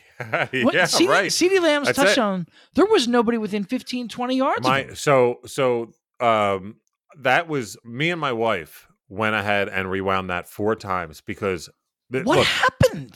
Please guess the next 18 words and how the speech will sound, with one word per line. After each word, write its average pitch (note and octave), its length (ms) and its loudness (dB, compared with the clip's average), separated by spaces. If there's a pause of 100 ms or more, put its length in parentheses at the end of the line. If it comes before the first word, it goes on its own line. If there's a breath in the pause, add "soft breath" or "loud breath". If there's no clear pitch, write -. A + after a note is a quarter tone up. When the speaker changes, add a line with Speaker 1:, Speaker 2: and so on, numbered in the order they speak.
Speaker 1:
here's D3+ 240 -2
the D3+ 60 -10
thing. G2 360 -6
At, C3 300 0
at, C#3 160 -8
the, - 140 -10
at C#3 160 -4
that F3 200 2
point A3 280 -4
in F#3+ 100 -8
time, C#3 420 -2
the A#2 80 -8
game A#2 220 -6
was F#2+ 220 -12 (320)
out G#2 140 2
of F2+ 60 -6
control F#2+ 340 -4
anyway. E2 240 -10